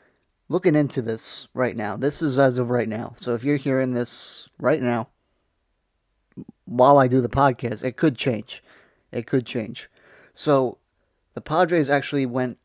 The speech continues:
a little bit below, which is good when it came to the hardest ranked schedules remaining. They were, I believe, correct me if I'm wrong, but last week it was six or seven, uh, seventh hardest, and now they are ninth because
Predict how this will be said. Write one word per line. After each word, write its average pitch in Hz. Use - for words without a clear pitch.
a 123
little 139
bit 151
below, 139
which 117
is 113
good 151
when 131
it 127
came 135
to 127
the 127
hardest 139
ranked 123
schedules 117
remaining. 151
They 147
were, 156
I -
believe, 147
correct 202
me 247
if 156
I'm 131
wrong, 131
but 117
last 123
week 127
it -
was 117
six -
or 117
seven, 143
uh, 110
seventh 131
hardest, 143
and 120
now 131
they 131
are 117
ninth 117
because 117